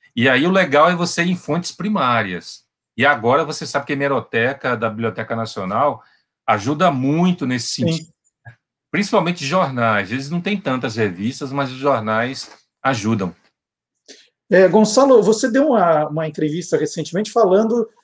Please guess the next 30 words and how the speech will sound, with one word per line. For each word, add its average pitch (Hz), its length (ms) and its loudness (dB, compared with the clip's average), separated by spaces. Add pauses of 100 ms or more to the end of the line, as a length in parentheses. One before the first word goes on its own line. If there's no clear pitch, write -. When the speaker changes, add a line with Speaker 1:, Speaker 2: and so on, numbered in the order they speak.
(100)
Speaker 2:
desse, 190 400 2
desse 175 240 -4
seu 208 260 4
fascínio 208 600 0
pelos 208 300 2
personagens 180 680 0
marginais, 156 760 -2
né? 143 180 -4 (440)
O 156 80 2
Evaldo 165 300 4
Braga, 156 400 4
é, 214 300 6
pelo 147 240 -2
que - 60 -16
você - 100 -6
tá 160 100 -4
contando, 180 460 -2
é 196 60 2
um 202 200 -2
desses 190 340 2
personagens. 156 920 -2 (400)
E 214 200 4
isso 302 320 2
acaba 208 260 6
sendo 240 240 2
o - 40 -4
terror 226 600 6
das 151 160 2
editoras, 143 640 -2
né? 143 160 -8